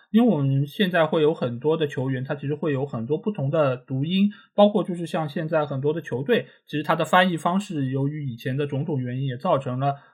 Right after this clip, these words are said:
嗯，它的读音和它就是原文的这个发音是有很大的一个区隔，啊，比较显著的一个例子就是，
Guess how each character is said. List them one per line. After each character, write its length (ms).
嗯， 160
它 100
的 100
读 260
音 200
和 180
它 240
就 120
是 200
原 360
文 160
的 80
这 100
个 80
发 160
音 160
是 200
有 260
很 180
大 180
的 80
一 140
个 140
区 260
隔， 300
啊， 120
比 160
较 220
显 240
著 160
的 140
一 160
个 200
例 160
子 160
就 160
是， 320